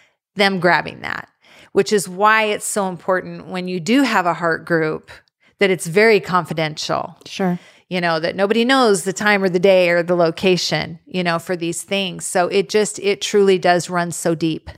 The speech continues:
Speaker 2: That's so, <sighs> it just grieves my heart that the enemy masks in that way. I mean, and, and
Speaker 1: Yes.
Speaker 2: really al-, is just almo-, it's, he is preventing the, the help and the healing.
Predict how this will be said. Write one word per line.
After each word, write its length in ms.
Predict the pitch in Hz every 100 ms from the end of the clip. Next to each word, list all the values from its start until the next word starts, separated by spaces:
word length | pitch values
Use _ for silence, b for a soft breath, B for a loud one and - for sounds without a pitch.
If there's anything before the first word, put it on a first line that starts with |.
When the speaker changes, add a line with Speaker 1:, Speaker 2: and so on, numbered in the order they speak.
| _
Speaker 2:
That's 320 | 240 247 - - -
so, 480 | - 285 302 311 294 - _
<sighs> 440 | 202 - - - 247
it 140 | 214
just 260 | 208 190 190
grieves 600 | 185 196 220 240 233 226
my 180 | 208
heart 380 | 202 196 196 240 185
that 300 | 208 - 190
the 160 | 196
enemy 640 | 196 202 202 202 196 190 185 B B B -
masks 880 | 185 185 185 185 - - - - - -
in 160 | 190
that 200 | 175 170
way. 280 | 170 143 - _ -
I 60 | 214
mean, 180 | 202
and, 180 | 180 208
and 140 | 220 220
Speaker 1:
Yes. 60 | 214
Speaker 2:
really 340 | 277 294 240
al-, 140 | 214 -
is 200 | 220 196
just 240 | 214 -
almo-, 240 | 220 220 -
it's, 340 | 208 - - -
he 220 | 220 214
is 160 | 190
preventing 960 | - 214 180 202 220 - 202 175 165 165
the, 480 | 180 180 170 165 -
the 220 | 175 165
help 380 | 156 165 127 -
and 160 | 185 170
the 40 |
healing. 480 | - 175 160 -